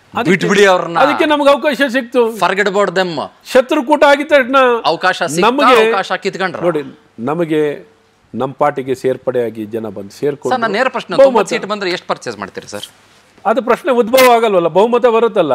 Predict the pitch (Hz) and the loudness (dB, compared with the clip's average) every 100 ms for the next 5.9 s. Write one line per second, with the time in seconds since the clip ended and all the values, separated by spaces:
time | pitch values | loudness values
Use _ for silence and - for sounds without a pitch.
0 | 127 160 147 160 185 175 - 190 170 165 | -4 -6 -4 -4 -4 -4 -4 0 2 4
1 | 220 240 220 196 190 160 127 143 165 180 | 2 4 0 0 -2 -2 -2 -2 0 0
2 | 190 180 170 160 147 147 143 143 123 135 | 0 -4 -4 -4 -4 -4 -4 -4 -2 -2
3 | 127 110 90 _ 226 220 214 190 - 294 | -4 -8 -14 _ -6 -2 -2 -2 -2 0
4 | 330 277 240 214 202 202 190 170 180 220 | 2 0 -2 -4 -4 -4 -4 -4 -6 -4
5 | 185 185 175 160 156 160 175 180 113 | -4 -4 -6 -8 -6 -4 -4 -6 -10